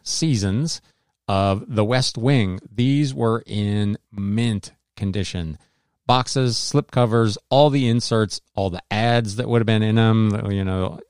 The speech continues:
everything. And the discs were in just like new condition. Individually, these sell for seven or eight dollars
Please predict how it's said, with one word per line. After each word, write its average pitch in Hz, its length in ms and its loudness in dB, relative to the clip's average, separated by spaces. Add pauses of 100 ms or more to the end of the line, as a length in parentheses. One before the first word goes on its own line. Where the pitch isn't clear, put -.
(120)
everything. 101 600 -2
And 101 120 -2
the 98 80 0
discs 113 480 0
were 104 280 -2
in 95 420 -2 (140)
just 104 580 -4 (140)
like 104 460 -2 (100)
new 95 260 -2
condition. 85 580 -6 (600)
Individually, 156 760 2 (380)
these 127 240 2
sell 117 400 4
for 107 580 2 (300)
seven 117 440 0
or - 160 -2
eight 110 260 -6
dollars 123 600 2